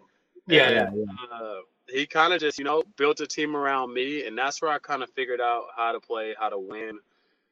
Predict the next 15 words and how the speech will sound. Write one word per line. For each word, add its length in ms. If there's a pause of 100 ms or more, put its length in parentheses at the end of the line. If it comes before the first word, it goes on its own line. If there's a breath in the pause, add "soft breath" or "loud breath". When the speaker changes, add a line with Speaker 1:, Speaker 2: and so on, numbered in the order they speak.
(120)
Speaker 2:
uh, 540
what 320
I 80
had 240
to 80
do 340
to, 80
you 100
know, 200
to 200
be 140
better, 520 (240)
uh, 420
how, 220
like, 160